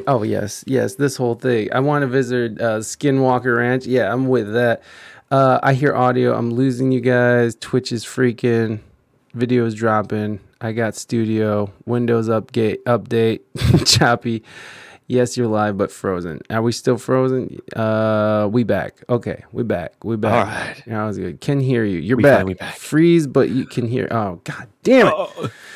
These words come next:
Speaker 2: <laughs>
Speaker 1: All right,
Speaker 2: Well, I,
Speaker 1: guys,
Speaker 2: I
Speaker 1: just
Speaker 2: can,
Speaker 1: be-
Speaker 2: I can see us on
Speaker 1: Yeah,
Speaker 2: stream,
Speaker 1: so
Speaker 2: I
Speaker 1: we're,
Speaker 2: think.
Speaker 1: we're just gonna, we're gonna bear through this, guys, and we're just gonna kinda get into this, 'cause I do wanna read a little bit about the Mothman, because, uh, I,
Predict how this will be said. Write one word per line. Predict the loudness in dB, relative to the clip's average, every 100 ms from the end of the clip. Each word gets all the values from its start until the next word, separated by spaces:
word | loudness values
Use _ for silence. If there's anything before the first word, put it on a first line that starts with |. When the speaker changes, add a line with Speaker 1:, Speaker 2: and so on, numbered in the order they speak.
| -16 -10
Speaker 2:
<laughs> | -2
Speaker 1:
All | 4
right, | 4 4
Speaker 2:
Well, | 4 8
I, | 8
Speaker 1:
guys, | 8 8
Speaker 2:
I | 6
Speaker 1:
just | 4
Speaker 2:
can, | 2
Speaker 1:
be- | 2
Speaker 2:
I | 2
can | 2 0
see | -2 0 0
us | 0 0
on | 2
Speaker 1:
Yeah, | 2
Speaker 2:
stream, | 0 -4
Speaker 1:
so | 2 4
Speaker 2:
I |
Speaker 1:
we're, | 8 6
Speaker 2:
think. | 6
Speaker 1:
we're | 4
just | 4 2
gonna, | 2 2 2
we're | 2 4
gonna | 6 4
bear | 4 4 4
through | 4 4
this, | 4 2
guys, | 2 4 4 2
and | 0 0
we're | 0 -2
just | -4
gonna | -4 -4
kinda | -4 -4 -4
get | 0 0 0
into | -2 -4 -4
this, | -4 -4
'cause | 0
I | 0
do | 2 2
wanna | 2 0
read | 0 0
a | 2
little | 2
bit | 2 2
about | 0 -2
the | -2
Mothman, | -2 -4 -4 -2 -2 -4
because, | -8 -4 -2 -2 0
uh, | -2 -2
I, | -8